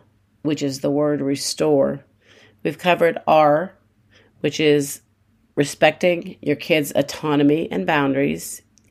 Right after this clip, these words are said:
E, embracing them fearlessly. S, speaking affirmation. And today we're going to cover T, which is for tenderness. Tenderness in our voice, in the way we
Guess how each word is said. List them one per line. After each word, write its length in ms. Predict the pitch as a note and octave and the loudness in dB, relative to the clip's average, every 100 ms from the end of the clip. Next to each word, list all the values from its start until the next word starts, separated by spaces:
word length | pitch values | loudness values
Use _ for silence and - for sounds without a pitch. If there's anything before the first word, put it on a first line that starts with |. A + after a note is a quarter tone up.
| _ | _
E, 460 | C#3+ C#3 C#3 E3+ - _ _ _ _ _ - | 0 2 2 0 -6 _ _ _ _ _ -2
embracing 640 | C#3 C3+ C#3 C#3 - C#3+ | 0 2 2 2 0 -2
them 460 | C#3 C#3 C#3 F3 - _ _ | 0 0 0 -4 -8 _ _
fearlessly. 800 | - C3+ C3 C#3 - C#3 D3+ E3 _ _ _ _ _ - | -2 0 0 -2 -2 0 0 -6 _ _ _ _ _ 2
S, 480 | D3+ E3 - - - - | 4 4 -2 -8 -12 -14
speaking 720 | - - - C#3 F3+ F3+ - | -12 -12 -6 -4 -2 -2 -2
affirmation. 840 | C#3+ D3 G3 D#3+ C#3+ - D3 F3 F3+ _ _ - _ _ _ _ | -4 -2 -4 -2 -2 -2 -4 -4 -8 _ _ -20 _ _ _ _
And 180 | C#3 C#3 | -2 -2
today 300 | E3+ B3 D4+ | -2 0 2
we're 140 | F#3 C#3+ | 2 2
going 260 | C#3+ C#3+ | 2 2
to 80 | C#3 | 2
cover 360 | - D#3 D3+ D3+ | 0 -4 -2 -4
T, 640 | - - D4 E3 E3 E3+ - - - _ | -6 0 4 4 2 -2 -14 -20 -20 _
which 380 | - D#3+ - - - - | -4 -4 -4 -8 -8 -2
is 180 | D3 - | -2 0
for 160 | D3+ | -2
tenderness. 880 | C#3+ - C3+ A#2 - - - - - - _ - - - - - | -2 0 2 2 -2 -6 -10 -10 -12 -16 _ -20 -20 -20 -20 -4
Tenderness 440 | E3+ D3+ D#3 C#3 | 2 4 4 4
in 120 | C#3+ C3+ | 2 0
our 160 | A#2 | 0
voice, 920 | C3+ F#3 G#3 G3+ G3+ - - - - - | 0 2 4 4 0 -2 -8 -8 -10 -6
in 140 | D3 C#3+ | -2 0
the 100 | B2 | 0
way 320 | C3+ C#3 C3 | 2 2 0
we 380 | C3 B2 A2+ | -2 -6 -8